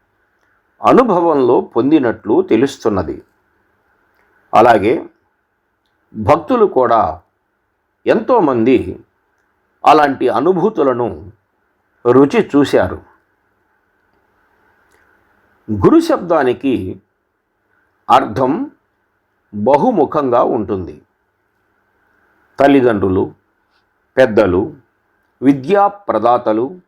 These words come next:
మంత్రోపదేష్టలు, జీవన ప్రదాతలు, అభయ ప్రదాతలు అందరూ గురు శబ్దానికి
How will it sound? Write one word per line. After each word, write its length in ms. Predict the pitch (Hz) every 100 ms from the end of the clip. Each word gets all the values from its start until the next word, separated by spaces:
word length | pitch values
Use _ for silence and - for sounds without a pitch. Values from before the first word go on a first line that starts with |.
| _ _ _ _ _ _ _ _ 113
మంత్రోపదేష్టలు, 1120 | 143 220 226 208 170 143 117 113 113 107 123 - _ _ _ _ _ _ _ 101
జీవన 500 | 92 131 202 190 165 135 -
ప్రదాతలు, 640 | 98 92 120 117 107 117 160 _ _ _ _ _ _ _ -
అభయ 340 | 113 107 151 196 202 -
ప్రదాతలు 600 | 113 110 117 113 98 104 107 _ _ _ _ _ _ _ -
అందరూ 500 | 110 123 110 92 120 226 _ _ _ _ _ -
గురు 240 | 151 247 311
శబ్దానికి 720 | 196 139 127 120 107 95